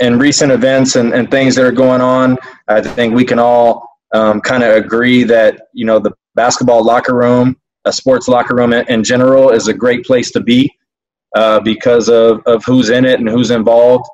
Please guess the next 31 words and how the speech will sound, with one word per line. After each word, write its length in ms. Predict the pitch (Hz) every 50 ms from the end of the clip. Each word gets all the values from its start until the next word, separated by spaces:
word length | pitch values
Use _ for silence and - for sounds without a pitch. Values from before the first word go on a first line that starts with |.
| - _ _ _ _ _ _ _
and, 200 | 104 104 104 104 104
uh, 140 | 104 104
the 140 | 104 104 104
differences 580 | 101 98 123 123 - 131 123 120 - 131 127 113
that 240 | 123 123 113 - 120
you 100 | 117 107
have 380 | 113 120 123 127 131 131 123
and, 160 | 110 113 110 110 -
and 160 | 117 107 104
the 60 | 101
family 400 | - - - 127 127 123 127 123
that 200 | 120 120 117 110
you 120 | - 123 110
create 420 | - - 117 113 117 127 131 135
and 80 | 113 120
the 80 | 113
environment 500 | 113 110 107 110 117 120 127 131 139 131
that 160 | 131 139 131 -
you 80 | 147
create. 380 | 139 - 156 156 156 156 156 147 -
And, 280 | 117 107 107 104 104 101 - _ _ _ _ _ _ -
uh, 280 | 104 104 104 104 104 101 -
I'm 100 | 113 117
just 160 | 123 120 110
excited 480 | 113 107 - - 113 113 113 113 117 - _ -
to, 360 | - 117 107 104 107 107 - _
to 100 | - 110
kinda 220 | 101 - 113 104 101
start 320 | - - 127 117 107 -
that 140 | 123 117 113
environment, 640 | 110 107 110 113 117 117 117 117 117 120 120 120